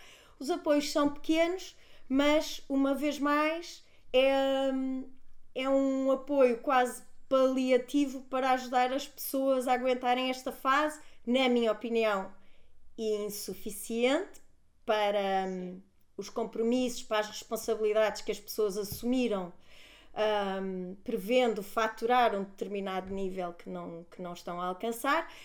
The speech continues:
mas é um, eh, apoiozinho relativamente a estes trabalhadores independentes, quem queira pedir apoio relativamente ao mês de janeiro, tem que o fazer de um a dez de fevereiro. Portanto,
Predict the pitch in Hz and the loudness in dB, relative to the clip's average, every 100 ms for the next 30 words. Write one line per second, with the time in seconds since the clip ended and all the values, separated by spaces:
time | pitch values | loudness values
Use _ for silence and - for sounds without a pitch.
0 | - - 262 302 311 277 311 311 320 320 | -20 -4 2 4 4 4 4 4 2 0
1 | 302 - 269 262 269 277 269 269 240 285 | -2 -2 2 6 6 6 2 0 0 0
2 | 370 403 - - - - - - - - | -2 -4 -10 -20 -20 -20 -20 -20 -20 -20
3 | _ - - 392 381 370 349 339 330 330 | _ -12 2 6 6 6 4 4 2 2
4 | 320 - - 302 302 302 285 277 285 277 | -2 -4 0 4 4 4 4 2 -2 0
5 | 269 233 190 180 - - 330 370 349 320 | 0 2 0 -4 -8 0 0 2 0 0
6 | 311 254 277 254 254 294 285 277 330 359 | -2 -2 2 2 2 2 4 4 0 0
7 | 311 320 294 285 262 262 226 226 233 240 | 0 0 0 0 0 0 0 -2 0 2
8 | 262 302 349 - 302 320 - 294 277 311 | 2 0 -4 -6 -6 -6 -2 -2 0 0
9 | 294 339 330 339 349 - 320 311 220 170 | 2 2 2 0 -2 -6 -8 0 4 4
10 | 175 - - - 226 269 302 - | 0 -8 -8 2 4 4 0 -8